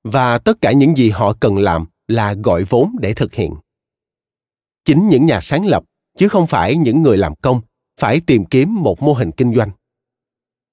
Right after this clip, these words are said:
Cách tốt nhất để tìm ra nó chính là những nhà sáng lập phải tự mình rời khỏi văn phòng để có sự hiểu biết sâu sắc,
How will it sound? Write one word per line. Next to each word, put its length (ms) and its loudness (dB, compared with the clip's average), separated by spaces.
Cách 180 -2
tốt 160 2
nhất 280 2
để 180 0
tìm 240 2
ra 160 -2
nó 300 0
chính 180 2
là 300 0
những 340 0
nhà 160 -2
sáng 240 -4
lập 180 -2
phải 240 -2
tự 200 2
mình 320 0
rời 260 0
khỏi 220 -2
văn 200 -2
phòng 240 -4
để 320 0
có 300 -2
sự 280 -4
hiểu 220 0
biết 180 0
sâu 200 -4
sắc, 240 -8